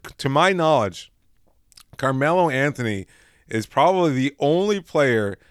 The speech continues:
that's been basically out of the league for a prolonged period of time. And we're talking about Carmelo Anthony, recently voted, and no, no complaints about that vote. Not on my end, but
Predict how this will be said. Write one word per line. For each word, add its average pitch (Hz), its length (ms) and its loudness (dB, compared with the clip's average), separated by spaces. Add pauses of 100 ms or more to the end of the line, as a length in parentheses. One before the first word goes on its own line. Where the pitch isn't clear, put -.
(180)
that's 113 160 -8
been 123 200 -2
basically 180 680 -2
out 165 220 6
of 170 80 -2
the 165 80 0
league 151 300 -2
for 120 180 -2
a 117 60 0
prolonged 131 520 -2
period 147 240 -2
of 120 80 -8
time. 127 200 -2
And 110 60 -2
we're 120 80 -2
talking 185 260 2
about 143 200 0
Carmelo 135 500 0
Anthony, 110 500 -4
recently 120 580 -8
voted, 110 480 -2 (480)
and 98 280 -6
no, 147 260 0 (380)
no 143 380 2
complaints 165 540 -4
about 110 240 -2
that 110 180 -2
vote. 110 320 -2
Not 123 160 -2
on 131 60 -8
my 131 280 -2
end, 156 180 -2
but 120 120 -2